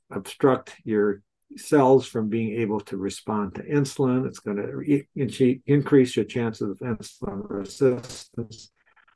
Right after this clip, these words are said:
This is poison. Now, there's a lot of people on the internet that are hawking things, and, and there's a lot of fake news. I noticed one now,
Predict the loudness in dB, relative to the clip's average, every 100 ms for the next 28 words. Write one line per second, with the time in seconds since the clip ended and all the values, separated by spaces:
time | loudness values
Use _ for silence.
0 | -8 2 4 6 2 0 -4 -4 -4 -10
1 | -16 _ _ _ _ _ _ _ _ _
2 | _ _ _ -20 _ _ _ _ _ _
3 | _ _ _ _ 4 8 8 6 2 _
4 | 4 6 6 4 4 4 4 2 4 2
5 | 6 4 4 -2 _ -10 -8 -6 -6 -4
6 | -2 -2 -2 -6 _ -20 _ _ _ -16
7 | -6 -2 0 4 4 4 -2 -4 -6 -6
8 | -8 -8 -4 -4 -2 0 4 6 6 2
9 | 4 4 6 6 6 6 6 8 6 6
10 | 4 4 2 2 0